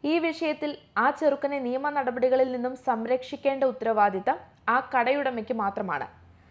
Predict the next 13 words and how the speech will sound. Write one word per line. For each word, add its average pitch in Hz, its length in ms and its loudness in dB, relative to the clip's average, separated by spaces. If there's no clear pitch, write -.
വിവാദങ്ങളെല്ലാം 247 840 2
അവസാനിച്ച് 226 540 -2
നല്ല 240 280 0
വീഡിയോസുമായി 247 640 2
തിരിച്ചു 220 360 -4
വരട്ടെ, 214 340 0
ജനങ്ങൾ 208 380 -2
സ്വീകരിക്കും. 180 540 -8
ഒരു 311 180 6
മനുഷ്യന്റെ 311 460 -4
ജീവിതം 269 460 -4
തകർക്കാൻ 254 460 2
നോക്കാതെ 220 560 0